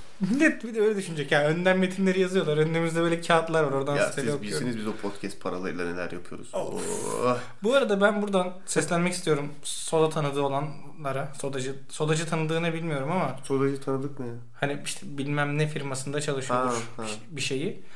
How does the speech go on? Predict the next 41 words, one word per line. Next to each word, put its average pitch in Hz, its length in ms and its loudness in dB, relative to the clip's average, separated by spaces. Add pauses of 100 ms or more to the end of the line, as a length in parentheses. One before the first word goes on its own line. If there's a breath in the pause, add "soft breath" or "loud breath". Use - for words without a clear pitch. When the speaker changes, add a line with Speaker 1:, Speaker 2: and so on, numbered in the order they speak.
(200 loud breath)
Speaker 1:
Biz 190 180 2
soda 165 260 2
bağımlısıyız 131 440 -2
arkadaşlar. 123 560 -8 (240)
Ve 170 80 0
en 190 120 6
azından 175 360 2
hani, 160 380 0 (120)
e, 139 640 0 (1040 loud breath)
Sodadan 165 420 4
reklam 165 260 2
alabileceğimize 151 600 2
inanıyoruz. 131 280 -2
Speaker 2:
Ulan 107 180 0
çok 110 220 -4
güzel 120 180 -4
olur 104 220 -4
ya. 95 300 -4
Bilmem 117 360 -2
ne 117 40 -2
sodalarının 110 440 -4
Speaker 1:
Evet, 101 100 -4
Speaker 2:
sponsorluğundan 107 840 0
Speaker 1:
bak 156 160 4
şu 180 100 2
an 180 80 2
kasıtlı 175 320 0
olarak 202 300 2
da - 40 -6
hiç 151 160 -2
isim 180 260 0
vermedim 185 300 4
ki. 180 60 0
Speaker 2:
Lafın 156 100 0
Speaker 1:
Belki 160 160 8
Speaker 2:
gelişi, 160 100 -2
Speaker 1:
gerçekten 170 480 2
bir - 40 -
Speaker 2:
lafın 156 80 -4
Speaker 1:
tanesi 160 280 0
Speaker 2:
gelişi. 135 180 -6